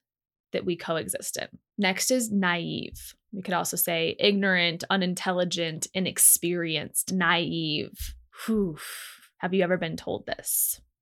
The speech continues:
I'm gonna declare for all of us right now that you have mistaken, the world has mistaken us to be naive.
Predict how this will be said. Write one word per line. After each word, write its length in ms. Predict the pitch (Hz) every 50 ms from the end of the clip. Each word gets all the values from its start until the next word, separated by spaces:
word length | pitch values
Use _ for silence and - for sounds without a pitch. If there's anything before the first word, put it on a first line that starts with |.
| _
I'm 120 | - 208 208
gonna 160 | 214 214 208
declare 400 | 190 196 190 - - 180 175 170
for 160 | - - -
all 260 | - - 175 185 190
of 80 | 185 175
us 240 | 160 165 - - -
right 180 | 175 160 -
now 220 | 170 180 180 175 180
that 140 | 175 - -
you 140 | 175 175
have 120 | 180 185 175
mistaken, 920 | 185 175 170 - - - - - - 170 170 180 185 185 - - - - 202
the 100 | - 180
world 440 | 180 180 170 170 170 175 180 165 180
has 200 | 170 180 175 170
mistaken 1080 | 175 160 165 - - - - - 196 180 175 170 - 170 - - - - - - - _ _ _ _ _ _
us 260 | - 185 185 - - -
to 80 | - 170
be 380 | - 175 165 160 156 160 - _ - - _ -
naive. 760 | - 170 170 170 170 175 180 175 160 139 - - - - -